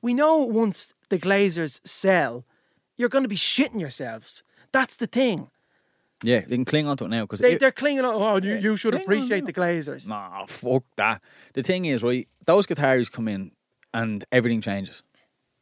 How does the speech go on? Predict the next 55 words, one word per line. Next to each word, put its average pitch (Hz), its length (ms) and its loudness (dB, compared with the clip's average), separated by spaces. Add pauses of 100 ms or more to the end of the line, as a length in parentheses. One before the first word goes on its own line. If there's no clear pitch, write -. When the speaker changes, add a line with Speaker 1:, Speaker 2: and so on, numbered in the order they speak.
(220)
Speaker 2:
from 117 100 0
top 123 160 2
to 101 60 -8
bottom. 95 220 -6 (380)
Speaker 1:
It - 80 -8
Speaker 2:
Because, 139 220 4
Speaker 1:
does - 140 -6
change. - 80 -10
Speaker 2:
because 165 200 4
it - 120 2
will 220 260 10
be 175 220 2
the 139 80 -2
Speaker 1:
But 143 100 0
I 202 40 2
Speaker 2:
man. 196 80 0
Speaker 1:
don't 190 200 -2
think 175 180 -10
it's 160 100 -20
gonna 160 200 -10
be 151 140 -12
the 139 80 -14
Qataris. 123 560 -20 (520)
I 165 120 -2
think 185 260 -2
it's - 140 -10
going 156 200 -2
to 143 60 -14
be 135 160 -12
India. 139 240 -10
Speaker 2:
Yeah, 202 220 6
and 156 120 2
you 196 60 2
know 214 140 2
why? 190 320 4 (500)
Speaker 1:
Because 170 380 -6
Speaker 2:
Because 170 160 -2
they 202 200 4
get 190 200 0
to 170 60 -8
keep 190 180 0
Speaker 1:
Yeah. 247 80 2
Speaker 2:
a - 20 -2
slice 175 280 2
of 127 60 -2
the 117 60 -2
pie. 180 300 2
Speaker 1:
<laughs> - 80 0 (680)
Yeah, 208 40 -6
Speaker 2:
That's 196 160 -2
Speaker 1:
that's - 20 -4
Speaker 2:
what 180 120 6
Speaker 1:
it. 147 120 6
Speaker 2:
it 196 120 6
is. - 160 -6